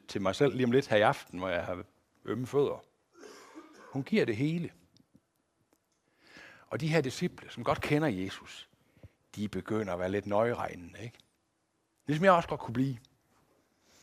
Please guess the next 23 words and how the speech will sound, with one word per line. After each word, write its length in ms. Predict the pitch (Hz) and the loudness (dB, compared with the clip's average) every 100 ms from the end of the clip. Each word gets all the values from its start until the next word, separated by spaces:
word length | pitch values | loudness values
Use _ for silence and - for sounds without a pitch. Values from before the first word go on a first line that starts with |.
| - - - | -20 -20 -12
Og 60 | - | -6
så 80 | |
bliver 160 | 127 156 | -2 0
de 120 | 139 | 2
vrede 420 | 147 180 226 214 | 6 6 8 6
også. 360 | 107 - - - _ - | 2 -6 -12 -14 _ -10
De 40 | |
begynder 200 | 117 175 | 2 8
at 100 | 156 | 12
regne 340 | 147 180 247 214 | 12 12 12 10
på 200 | 123 117 | 8 6
det, 140 | 95 - - _ _ - - 120 | 4 -8 -20 _ _ -6 2 4
ikke? 180 | - - _ _ _ _ _ _ - - | 2 -10 _ _ _ _ _ _ -20 -10
For 120 | - 196 | 4 10
det, 220 | 233 247 | 10 12
de 140 | 285 | 12
ser, 460 | - 214 127 - - - _ - _ _ _ _ _ _ _ _ - | 12 12 10 8 0 -12 _ -20 _ _ _ _ _ _ _ _ 10
det 80 | 196 | 12
er 60 | |
også 140 | 175 175 | 12 10
det, 120 | 156 | 6
jeg 140 | 156 | 4
ser. 240 | - 117 | 2 -4